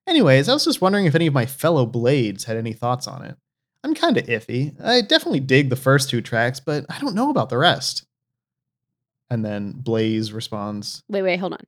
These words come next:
Speaker 2: So, sorry. Just to clarify, they're called Blades because of, like, Grass
Speaker 1: Oh.
Speaker 2: City?
Speaker 1: I assume so, yes.
Speaker 2: That's kind
Speaker 1: Like
Speaker 2: of
Speaker 1: Blades of
Speaker 2: hilariously
Speaker 1: Grass. It's not
Speaker 2: stupid.
Speaker 1: cute.
Speaker 2: Like, it's,
Speaker 1: I, I love it,
Speaker 2: it's
Speaker 1: too.
Speaker 2: very dumb, but, like, in such a funny way that I love it.
Speaker 1: Yeah,
Speaker 2: Uh,
Speaker 1: yeah.
Speaker 2: so Blades, and then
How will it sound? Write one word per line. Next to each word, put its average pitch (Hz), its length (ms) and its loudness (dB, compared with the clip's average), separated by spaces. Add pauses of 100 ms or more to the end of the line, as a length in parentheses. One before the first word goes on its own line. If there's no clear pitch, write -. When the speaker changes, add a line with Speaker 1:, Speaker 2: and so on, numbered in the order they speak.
Speaker 2:
So, 202 380 0
sorry. - 340 -10 (400)
Just 226 120 -10
to 247 60 -4
clarify, - 480 -2
they're 202 260 2
called 208 380 0
Blades 180 540 0
because 175 260 -6
of, 160 80 -10
like, 156 200 -6
Grass 165 420 -4
Speaker 1:
Oh. 139 180 -8
Speaker 2:
City? 220 360 -10 (240)
Speaker 1:
I 120 140 -8
assume 110 360 -2
so, - 220 -8
yes. - 260 -10
Speaker 2:
That's 214 300 2
kind 294 180 0
Speaker 1:
Like 294 80 2
Speaker 2:
of 220 60 -2
Speaker 1:
Blades 226 80 2
of - 100 2
Speaker 2:
hilariously 190 520 0
Speaker 1:
Grass. - 120 -8
It's 135 160 2
not 147 120 2
Speaker 2:
stupid. - 140 -10
Speaker 1:
cute. - 280 -16
Speaker 2:
Like, 240 160 6
it's, 262 100 2
Speaker 1:
I, 123 140 2
I 117 40 2
love 113 260 -2
it, - 60 4
Speaker 2:
it's 262 180 4
Speaker 1:
too. 220 60 -6
Speaker 2:
very 247 240 6
dumb, 208 320 6
but, 208 200 2
like, 190 160 0
in 208 120 2
such 196 200 -4
a 202 80 0
funny 180 340 0
way 165 220 2
that 160 160 -2
I 156 60 0
love 156 260 -6
it. - 180 -10
Speaker 1:
Yeah, 175 720 4
Speaker 2:
Uh, - 40 -2
Speaker 1:
yeah. 104 300 -2 (120)
Speaker 2:
so 208 200 0
Blades, 180 640 4
and 196 160 0
then 190 180 2